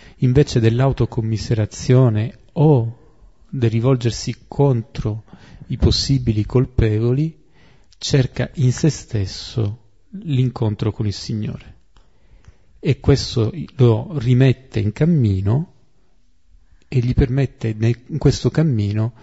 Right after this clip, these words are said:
di poter non essere chiuso in sé, ma aperto verso l'amore. E questo salmo, eh, ci aiuta ad entrare nel brano che oggi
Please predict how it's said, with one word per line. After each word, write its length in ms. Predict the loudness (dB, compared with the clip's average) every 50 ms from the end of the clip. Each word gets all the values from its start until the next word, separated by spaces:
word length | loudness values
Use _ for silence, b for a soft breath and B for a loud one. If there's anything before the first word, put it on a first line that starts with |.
| B B B B B B
di 140 | -6 -4 0
poter 520 | 0 0 0 0 0 -2 -2 -2 -4 -8 -4
non 220 | -2 0 2 4
essere 380 | 2 2 0 -2 -4 -4 -4 -4
chiuso 280 | -6 -6 -6 0 2
in 80 | 4 4
sé, 380 | 4 2 -2 -4 -4 -4 -6 b b b b b b b b
ma 120 | 0 0 2
aperto 720 | 2 2 0 0 -2 -4 -8 _ -12 -8 -8 -8 -8 -10 -8
verso 480 | -2 -2 0 0 -2 -4 -6 -6 -6 -4
l'amore. 520 | -4 -2 -2 -2 -4 -4 -6 -6 -8 -10 -14 -20 -20 -20 _ _ -20 -20 _ _ _ _ _ _ _ _ _ _ _ _ -20 _ _ _ _ -20 b b b b b b b b b b b b
E 120 | -6 -4
questo 280 | -2 0 0 0 0 0
salmo, 840 | 2 2 2 2 2 2 2 2 0 0 -2 -6 -10 -18 -20 _ _ -8
eh, 360 | -4 -2 -2 -2 -2 -4 -6 -4
ci 160 | -2 2 4
aiuta 400 | 4 6 6 6 6 6 4 2
ad 120 | 2 2 2
entrare 800 | 0 -2 -2 -4 -4 -2 -2 -2 0 0 0 0 -2 -4 B B B B B B B B B
nel 180 | 0 0 2
brano 640 | 2 0 0 0 -2 0 0 0 2 0 0 -2 -6 -6
che 180 | -2 0 2
oggi 760 | 2 2 2 0 -2 -4 -6 -2 0 0 2 0 0 -4 -8